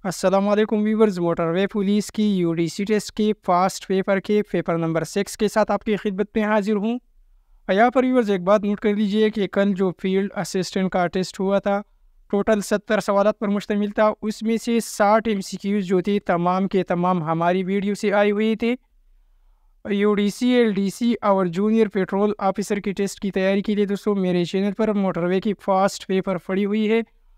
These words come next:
आप तमाम को वॉच करी तो इंशाल्लाह आप दोस्तों को काफ़ी फ़ायदा मिलेगा। इसके अलावा व्यूअर्स, यूडीसी के टेस्ट में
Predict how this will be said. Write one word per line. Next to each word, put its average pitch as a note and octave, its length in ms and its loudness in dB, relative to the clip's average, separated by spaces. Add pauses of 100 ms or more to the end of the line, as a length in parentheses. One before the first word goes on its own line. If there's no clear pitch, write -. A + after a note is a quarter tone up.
(300)
आप G3+ 340 2
तमाम G3 400 2
को A3 140 0
वॉच G#3+ 280 2
करी A3 260 2
तो G#3 100 -4
इंशाल्लाह F#3 400 2
आप F3+ 80 -2
दोस्तों F3 300 -4
को F3+ 120 -4
काफ़ी F3 300 0
फ़ायदा F#3 400 0
मिलेगा। A3 440 0 (540)
इसके A3 220 0
अलावा B3 240 4
व्यूअर्स, B3 380 2
यूडीसी G3 400 -2
के B3 160 0
टेस्ट A#3 320 0
में A#3 200 0